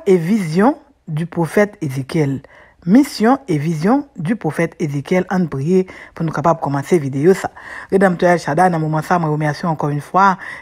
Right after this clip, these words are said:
pour l'opportunité de moi pour nous capables de commencer le livre Ézéchiel là. Moi, moi, moi, je demande pour capable voir Saint-Esprit par clair, pour capable visiter moi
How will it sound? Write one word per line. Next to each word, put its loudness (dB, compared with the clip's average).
pour 0
l'opportunité -2
de 0
moi 0
pour -10
nous -8
capables -2
de -4
commencer -2
le -2
livre 0
Ézéchiel -2
là. 2
Moi, -4
moi, -2
moi, 0
je -2
demande 4
pour -10
capable 0
voir -4
Saint-Esprit -2
par 4
clair, -2
pour -10
capable -4
visiter -2
moi 0